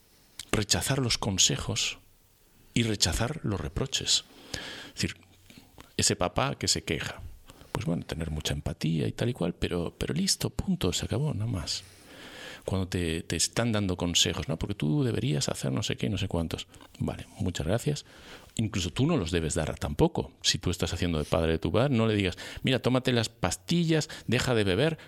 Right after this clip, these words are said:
porque no lo va a hacer, además. Claro, no lo va a hacer.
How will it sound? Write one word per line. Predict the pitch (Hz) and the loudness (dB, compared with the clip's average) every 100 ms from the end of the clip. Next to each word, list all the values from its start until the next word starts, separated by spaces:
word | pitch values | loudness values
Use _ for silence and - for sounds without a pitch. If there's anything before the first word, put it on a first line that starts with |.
| - | -6
porque | - - 85 | -6 -2 0
no | 98 147 | 2 4
lo | 180 113 | 4 4
va | 107 147 | 4 2
a | |
hacer, | - 151 180 | 2 2 4
además. | 78 85 170 - - - - - - - | 2 2 2 0 -2 -2 0 0 -2 0
Claro, | 87 175 185 - - - - | 2 4 2 -2 -14 -8 -2
no | 92 135 | 2 4
lo | 170 | 4
va | 87 | 2
a | |
hacer. | - 180 - | 4 2 2